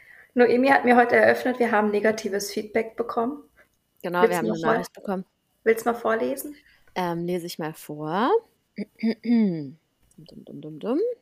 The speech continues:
Speaker 1: Alle so, die zuhören. Okay, Gossip. <laughs>
Speaker 2: Was habt ihr falsch gemacht?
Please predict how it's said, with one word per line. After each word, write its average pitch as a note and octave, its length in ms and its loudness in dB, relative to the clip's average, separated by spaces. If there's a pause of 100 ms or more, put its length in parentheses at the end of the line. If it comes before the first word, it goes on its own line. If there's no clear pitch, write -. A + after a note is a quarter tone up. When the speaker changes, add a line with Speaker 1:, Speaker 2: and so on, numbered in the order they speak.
(200)
Speaker 1:
Alle G#3 180 6
so, G#3 100 2
die G#3 160 -2
zuhören. G3 500 0 (360)
Okay, A#3+ 600 4
Gossip. G#3+ 460 4 (340)
<laughs> - 1600 -6
Speaker 2:
Was - 220 2
habt - 200 -2
ihr A3+ 80 4
falsch G3 380 2
gemacht? - 540 -10